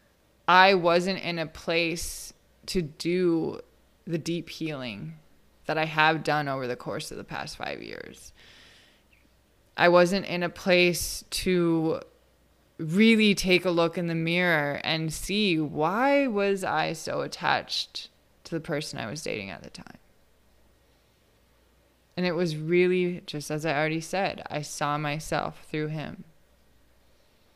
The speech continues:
I saw my potential. So I kept running after my potential through him. And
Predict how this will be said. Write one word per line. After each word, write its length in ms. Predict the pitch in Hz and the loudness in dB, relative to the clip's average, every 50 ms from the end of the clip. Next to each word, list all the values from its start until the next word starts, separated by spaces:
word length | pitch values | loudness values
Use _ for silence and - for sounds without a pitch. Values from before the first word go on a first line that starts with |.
| _ _ _ _ _ _ _ _ - | _ _ _ _ _ _ _ _ -6
I 180 | - - 165 165 | -2 0 0 0
saw 340 | 160 - - 175 170 175 175 | 0 0 2 4 6 6 6
my 180 | 170 170 165 | 4 2 0
potential. 800 | 156 - 165 160 - - 170 165 165 160 - - 50 - - - 175 - _ _ _ _ _ _ - _ _ - | 0 -2 -6 -8 -6 -6 -6 -6 -6 -6 -8 -8 -8 -8 -10 -14 -16 -18 _ _ _ _ _ _ -20 _ _ -8
So 160 | - - 170 | -2 2 4
I 80 | 165 | 4
kept 300 | 165 - - 180 170 - | 4 4 0 0 0 0
running 400 | 160 156 170 175 175 180 180 175 | -2 0 2 2 4 4 2 2
after 280 | 165 160 160 156 - 170 | 2 2 2 0 -2 -2
my 180 | 160 151 147 147 | -2 -2 -4 -4
potential 680 | 151 160 - - 180 180 180 175 - 156 139 139 151 151 | -6 -8 -6 -4 -4 -2 -2 -2 -2 -4 -4 -6 -6 -10
through 340 | - - 160 160 160 147 | -8 -6 -4 -2 -2 -4
him. 420 | 156 165 185 175 151 - - - - - - - - - - - - - - _ _ _ _ - - - - - - - - - _ _ _ _ _ _ _ - | -4 -6 -6 -6 -6 -8 -10 -14 -18 -20 -20 -20 -20 -20 -20 -20 -20 -20 -20 _ _ _ _ -20 -20 -20 -20 -20 -20 -20 -20 -20 _ _ _ _ _ _ _ 2
And 680 | - 180 175 175 170 170 165 165 160 165 160 - - - | 4 6 6 6 4 2 0 -2 -2 -4 -4 -6 -10 -12